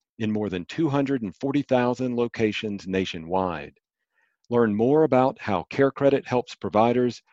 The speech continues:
deliver a better patient financial experience at carecredit dot com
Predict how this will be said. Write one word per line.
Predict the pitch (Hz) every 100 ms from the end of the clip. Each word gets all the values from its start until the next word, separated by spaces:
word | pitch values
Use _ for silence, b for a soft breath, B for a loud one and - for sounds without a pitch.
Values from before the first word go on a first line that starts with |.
| b b
deliver | - 120 120 110
a | 90
better | 80 135 143
patient | - 147 156 170 131
financial | 117 113 151 170 156
experience | 143 - 135 127 127 123 - - _ _ _
at | 120 -
carecredit | - 170 - 139 131 131 - _ -
dot | 110 139
com | - 123 120 120 117